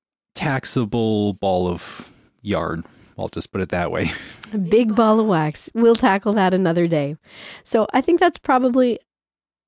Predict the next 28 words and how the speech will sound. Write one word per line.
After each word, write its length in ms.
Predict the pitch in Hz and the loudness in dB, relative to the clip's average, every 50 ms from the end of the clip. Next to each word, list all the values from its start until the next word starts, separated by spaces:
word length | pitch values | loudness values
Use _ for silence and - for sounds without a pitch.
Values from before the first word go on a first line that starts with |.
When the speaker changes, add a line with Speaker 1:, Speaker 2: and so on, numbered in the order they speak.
| _ - | _ 2
Speaker 2:
a 60 | 262 | 2
little 260 | 262 262 277 285 269 | 4 6 4 4 4
bit 180 | 247 262 - - | 4 2 2 4
more 220 | 247 247 233 226 | 4 4 4 4
technical 520 | - - 214 196 - 208 202 - 202 196 | 2 2 -2 0 0 -2 -4 -2 -2 -2
than 180 | 196 208 196 196 | 0 0 0 2
we 100 | 196 190 | 2 2
needed 260 | 185 185 180 180 170 - | 2 2 2 0 -2 -4
to 80 | 196 | -4
be 120 | 190 180 180 | -4 -4 -2
today, 460 | - 180 170 175 170 165 170 175 175 | -2 -2 -2 0 0 0 0 0 -2
but, 480 | 185 185 202 175 165 - _ _ - | 0 0 0 0 0 -2 _ _ 0
um, 280 | 202 185 175 175 180 180 - - - - - _ | 2 2 2 2 0 -4 -6 -14 -20 -20 -16 _
hopefully 360 | - 254 254 - 277 262 247 | -2 -2 0 2 2 2 2
it 80 | 220 214 | 0 0
gets 260 | 240 233 - - - | -2 -2 -2 -2 -4
you 60 | 226 | -4
thinking. 500 | - - 214 214 202 - 214 208 202 - - | 0 0 0 0 0 0 0 0 0 -2 -4
Hopefully 460 | 208 240 220 - - 226 226 220 208 - | -6 -8 -8 -4 0 2 2 2 0 -2
it 200 | - 202 214 - - | 0 2 0 2 2
either 280 | - 226 208 214 202 196 | -2 -2 0 2 0 0
points 360 | - - 220 208 - - - | 0 0 -2 -2 -2 -2 -2
you 100 | 233 220 | 2 2
in 80 | 214 214 | 2 4
the 80 | 202 | 4
right 180 | 202 196 185 - | 4 2 2 0
direction 640 | - 196 196 185 185 - - - 196 190 185 190 - - - - - - _ _ - | 0 0 0 0 0 -2 -2 0 2 2 2 0 -4 -10 -20 -20 -20 -20 _ _ 0
or 460 | 220 233 220 214 208 202 202 185 | 2 4 6 6 6 6 4 2